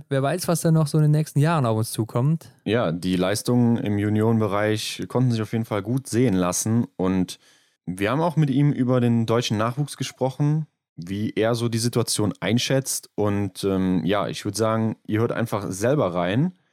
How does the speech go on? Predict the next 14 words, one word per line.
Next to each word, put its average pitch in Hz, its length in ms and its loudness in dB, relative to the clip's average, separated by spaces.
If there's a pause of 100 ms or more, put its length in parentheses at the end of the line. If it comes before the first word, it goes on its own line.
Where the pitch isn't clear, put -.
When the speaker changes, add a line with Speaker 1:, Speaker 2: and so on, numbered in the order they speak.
(120)
Speaker 1:
Genau, 208 280 2
let's 185 240 0
go! 190 380 2 (1400)
Ja, 147 120 0
dann 113 180 0
heute 147 200 2
bei 156 60 4
uns 165 140 2
zu 143 100 0
Gast 147 520 -2 (140)
auch - 240 0
ein 147 120 0
ehemaliger 170 640 2
Junioren-Cup-Gesamtsieger, 143 1500 0